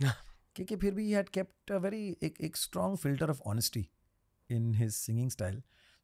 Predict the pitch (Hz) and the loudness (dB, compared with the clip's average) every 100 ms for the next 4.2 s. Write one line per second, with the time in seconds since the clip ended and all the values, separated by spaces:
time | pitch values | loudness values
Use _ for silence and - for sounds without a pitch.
0 | _ 170 175 170 - 135 165 196 - 147 | _ 2 4 2 2 2 4 2 4 4
1 | 151 160 180 185 175 151 165 160 151 123 | 8 8 6 4 2 2 4 6 6 6
2 | 131 - - _ _ _ _ _ - 127 | 4 4 -8 _ _ _ _ _ -2 2
3 | 123 123 127 139 131 120 123 185 - 127 | 4 4 4 4 4 4 2 0 -2 0
4 | 117 117 | 0 -2